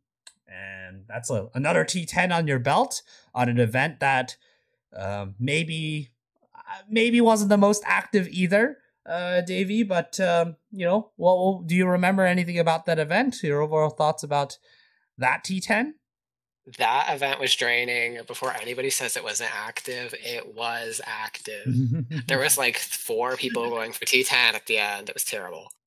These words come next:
Speaker 1: Oh, boy.
Speaker 2: I had to change my park, I think, three times. I actually wasn't going for T ten for that event at first
Speaker 1: Mm-hmm.
Speaker 2: because, I don't know, I was, like,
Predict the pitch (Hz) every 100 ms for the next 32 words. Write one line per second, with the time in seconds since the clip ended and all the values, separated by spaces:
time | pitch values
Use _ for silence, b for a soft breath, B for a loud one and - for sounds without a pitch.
0 | _ 90 87 76 76 80 80 80 87 135
1 | 139 147 147 - 127 127 143 131 117 120
2 | 127 - 120 - 110 101 110 - 95 98
3 | 110 127 - 131 123 - 175 180 - 123
4 | 120 _ _ _ - 120 127 120 123 120
5 | 123 117 - 104 101 101 107 _ _ _
6 | - 110 104 107 104 107 - 107 - 98
7 | 101 113 - - 87 82 78 76 80 _
8 | _ _ _ _ _ _ _ _ _ _
9 | - 123 - - 104 101 98 98 95 95
10 | 98 98 - - - - - _ _ -
11 | 107 101 98 95 90 120 131 139 135 127